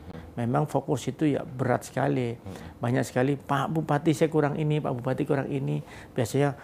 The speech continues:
Speaker 1: "Udah, program semen bagi rata,
Speaker 2: Hmm.
Speaker 1: program apa bagi rata."
Speaker 2: Hmm.
Speaker 1: Akhirnya begitu jabatan itu selesai dalam lima tahun,
Speaker 2: Hmm.
Speaker 1: "Oh, saya tidak melakukan apa-apa." Seolah-olah seperti itu.
Speaker 2: Hmm.
Speaker 1: Nah, kami tidak ingin ada hal seperti itu. Jadi,
Speaker 2: Hmm.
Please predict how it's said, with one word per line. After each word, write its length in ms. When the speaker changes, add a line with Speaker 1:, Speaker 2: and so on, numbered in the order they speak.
Speaker 1:
"Udah, 320
program 380
semen 500
bagi 220
rata, 580
Speaker 2:
Hmm. 400
Speaker 1:
program 400
apa 180
bagi 300
rata." 560
Speaker 2:
Hmm. 320
Speaker 1:
Akhirnya 320
begitu 460
jabatan 560
itu 80
selesai 460
dalam 420
lima 260
tahun, 360
Speaker 2:
Hmm. 240
Speaker 1:
"Oh, 300
saya 160
tidak 240
melakukan 380
apa-apa." 340
Seolah-olah 340
seperti 320
itu. 200
Speaker 2:
Hmm. 420
Speaker 1:
Nah, 100
kami 220
tidak 280
ingin 340
ada 340
hal 160
seperti 340
itu. 160
Jadi, 260
Speaker 2:
Hmm. 240